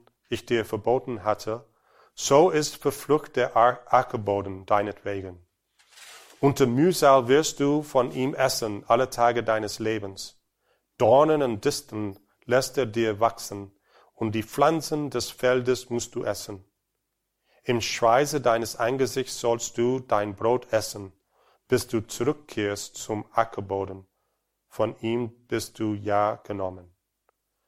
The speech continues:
Denn Staub bist du, zum Staub musst du zurück.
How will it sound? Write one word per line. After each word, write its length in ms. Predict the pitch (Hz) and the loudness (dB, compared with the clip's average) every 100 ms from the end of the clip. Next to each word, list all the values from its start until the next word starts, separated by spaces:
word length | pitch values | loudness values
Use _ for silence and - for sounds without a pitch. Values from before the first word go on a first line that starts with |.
| _ - | _ -6
Denn 140 | 104 | -6
Staub 460 | - - 104 123 120 | -6 0 2 2 0
bist 260 | 123 - | -8 -4
du, 160 | 120 120 | -2 -2
zum 240 | 120 107 | -4 -12
Staub 420 | 98 - 107 104 107 | -14 -6 -4 -4 -6
musst 260 | 107 - | -12 -10
du 160 | 117 107 | -14 -14
zurück. 460 | - 101 101 _ | -20 -20 -20 _